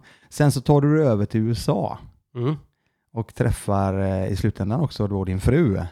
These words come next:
Speaker 2: Ja, världens
Speaker 1: Numera.
Speaker 2: bästa fru, det.
Speaker 1: Ja, du ser.
Speaker 2: <laughs>
Speaker 1: Shoutout till, eh, Lars Dyrendals fru.
Speaker 2: Rachel, hon är suverän.
Speaker 1: Ja, du ser. Och det är det som är så nice. För hur länge har ni varit tillsammans nu?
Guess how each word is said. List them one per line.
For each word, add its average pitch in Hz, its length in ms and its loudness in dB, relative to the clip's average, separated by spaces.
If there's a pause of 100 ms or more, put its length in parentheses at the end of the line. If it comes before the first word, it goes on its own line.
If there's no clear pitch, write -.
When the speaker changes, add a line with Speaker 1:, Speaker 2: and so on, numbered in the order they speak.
(140)
Speaker 2:
Ja, 104 180 -10 (100)
världens 110 380 0
Speaker 1:
Numera. 113 160 6
Speaker 2:
bästa 101 240 -2
fru, 110 240 -10
det. 104 60 -14
Speaker 1:
Ja, 135 120 2
du 151 100 8
ser. 160 220 6 (460)
Speaker 2:
<laughs> - 0 -
Speaker 1:
Shoutout 135 540 2
till, 123 320 6
eh, 117 260 6 (100)
Lars 117 360 4
Dyrendals 101 600 0
fru. 117 460 6 (120)
Speaker 2:
Rachel, - 440 -12
hon 110 140 -14
är 101 60 -14
suverän. 107 340 -14 (160)
Speaker 1:
Ja, 185 200 -8
du 123 80 -4
ser. 180 220 -4 (320)
Och - 160 -4
det 143 80 6
är 156 60 6
det 156 120 6
som 147 100 -2
är 139 40 2
så 143 120 -2
nice. 147 280 0
För 135 120 2
hur 151 120 6
länge 156 140 4
har 147 60 2
ni 143 40 4
varit 147 100 2
tillsammans 113 220 -2
nu? 120 140 0